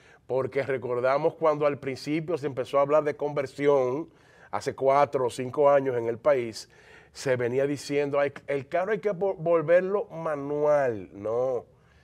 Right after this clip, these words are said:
es tres cambios que se van a utilizar,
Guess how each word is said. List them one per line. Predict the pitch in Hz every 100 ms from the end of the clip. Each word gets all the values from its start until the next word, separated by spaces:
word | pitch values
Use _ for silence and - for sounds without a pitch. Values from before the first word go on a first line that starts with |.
| _ _ _ _ -
es | 120 127 - _
tres | 147 147 143 - - - - -
cambios | 131 123 120 110 107
que | 110
se | 107
van | 123
a |
utilizar, | 139 156 139 - 117